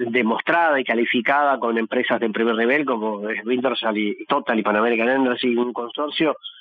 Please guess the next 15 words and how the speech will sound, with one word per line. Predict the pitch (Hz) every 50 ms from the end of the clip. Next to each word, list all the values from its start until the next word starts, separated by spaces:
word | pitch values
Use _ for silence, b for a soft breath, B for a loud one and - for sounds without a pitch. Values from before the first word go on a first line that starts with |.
| B B _ _ _ _ _
que | - 117
explota | - - 139 147 - 143
los | 131 120 107
yacimientos | 120 107 - 127 131 131 131 127
más | 127 120 -
importantes | 131 117 - 120 120 - 139 139 135 123 131
de | 117
la | 113
zona | - - 117 -
norte | 113 123 131 127 - 123
de | 110
nuestra | 113 113 - - 107 117
isla | 139 160 143 110 117 117 117
grande, | 131 156 165 143 120 107 104 101
¿no? | 110 135 170 190 190